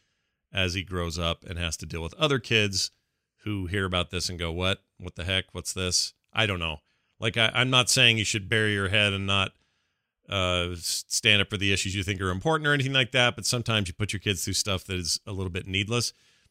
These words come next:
Then again, I'm not really arguing you should hide stuff from your kids either. I'm a big proponent of being open with your kids as often, as much as you can. Um,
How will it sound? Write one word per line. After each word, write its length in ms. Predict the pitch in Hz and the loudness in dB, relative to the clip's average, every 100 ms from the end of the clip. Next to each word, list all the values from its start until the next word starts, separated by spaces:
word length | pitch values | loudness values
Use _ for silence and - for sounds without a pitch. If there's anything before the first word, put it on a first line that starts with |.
| _ - | _ -6
Then 140 | 117 | -2
again, 180 | 123 165 | 4 4
I'm 80 | 165 | 6
not 140 | 175 | 4
really 240 | 180 180 180 | 6 6 8
arguing 300 | 185 185 180 | 6 6 2
you 80 | 185 | 2
should 160 | 175 | 2
hide 260 | 151 175 170 | 2 2 2
stuff 220 | 196 185 | 0 -2
from 100 | 190 | -2
your 80 | 185 | -2
kids 260 | 190 180 175 | 0 0 0
either. 260 | 185 196 | 0 0
I'm 140 | 151 131 | -2 -2
a 40 | |
big 180 | 123 139 | -4 -6
proponent 440 | 123 147 147 151 | -6 -4 -2 -2
of 140 | 131 107 | -4 -2
being 200 | 131 127 | -2 -2
open 280 | 113 123 147 | -6 -4 -4
with 120 | 151 | -6
your 60 | 143 | -6
kids 300 | 151 160 139 | -2 -2 0
as 120 | 98 - | -4 -6
often, 340 | 113 120 - 131 | -4 -4 -2 -2
as 160 | 110 | -2
much 240 | 101 120 127 | 0 -2 -2
as 100 | 117 | -6
you 60 | 113 | -2
can. 400 | 123 135 165 165 _ _ _ _ _ _ _ _ | -2 0 -4 -10 _ _ _ _ _ _ _ _
Um, 540 | 90 92 90 90 87 | -4 0 0 -2 -6